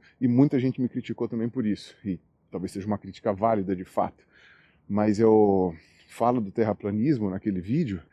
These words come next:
não dando trela pra eles, e foi porque as pessoas pediram muito pra eu falar, mas principalmente porque,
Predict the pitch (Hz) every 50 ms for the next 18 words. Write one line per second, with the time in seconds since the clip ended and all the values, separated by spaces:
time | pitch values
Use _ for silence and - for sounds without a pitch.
0 | _ _ - - 117 135 156 190 190 151 170 175 165 143 - - - 139 156 156
1 | 139 - - - 104 110 113 123 135 143 127 104 110 - - 120 - - 120 104
2 | - 123 117 117 - - 113 - - - 131 135 127 117 107 - _ - 107 92
3 | 120 120 110 110 113 131 135 - _ - 104 95 - - 104 98 104 113 131 143
4 | - _ - - - - _ _ _ _ _ _ - 139 143 - - - 190 185
5 | - - 185 170 147 139 151 165 - - - 170 165 - - - 170 170 170 160